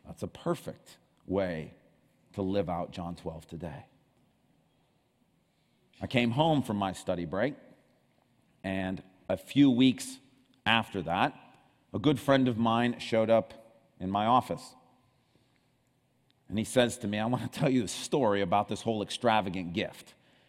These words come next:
He's like, "When you first announced from John twelve that we were going to take up an offering to do something in extravagant worship for Jesus," he's like, "I didn't like it.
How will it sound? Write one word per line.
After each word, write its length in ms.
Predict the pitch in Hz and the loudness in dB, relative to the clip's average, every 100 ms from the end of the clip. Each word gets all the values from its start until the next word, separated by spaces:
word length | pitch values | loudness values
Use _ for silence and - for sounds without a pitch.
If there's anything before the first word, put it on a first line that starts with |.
| _ - | _ -4
He's 160 | 110 | 2
like, 200 | 123 120 | 4 4
"When 120 | 123 | 2
you 120 | 147 185 | 2 0
first 460 | - 170 175 - - | 6 8 8 4 -2
announced 520 | 135 131 117 127 - | 2 4 4 0 -2
from 180 | 127 117 | -2 0
John 260 | 123 131 | 4 4
twelve 380 | 123 113 107 107 | 4 6 6 6
that 100 | 113 | 2
we 100 | 120 | 2
were 120 | 120 | 2
going 240 | 107 113 113 | 2 0 0
to 60 | |
take 300 | 107 127 123 | 0 2 4
up 140 | 123 117 | 4 2
an 100 | 101 | 2
offering 580 | 127 139 87 80 110 117 - _ _ _ _ _ _ _ - | 4 4 0 -6 -6 -8 -14 _ _ _ _ _ _ _ -2
to 100 | 110 | 4
do 200 | 131 127 | 4 6
something 460 | - 131 135 131 | 4 4 4 2
in 120 | 120 | 2
extravagant 720 | 117 - - 135 139 123 117 110 | -2 -2 2 6 6 6 2 4
worship 400 | 135 127 113 - | 4 4 0 -4
for 100 | 107 | -2
Jesus," 640 | 87 143 107 82 101 - - _ _ _ _ _ _ _ | 4 4 4 -2 -6 -10 -16 _ _ _ _ _ _ _
he's 140 | - 113 | -6 -2
like, 120 | 120 | 0
"I 100 | 131 | 2
didn't 200 | 156 147 | 2 4
like 260 | 131 147 | 6 4
it. 120 | 82 | 2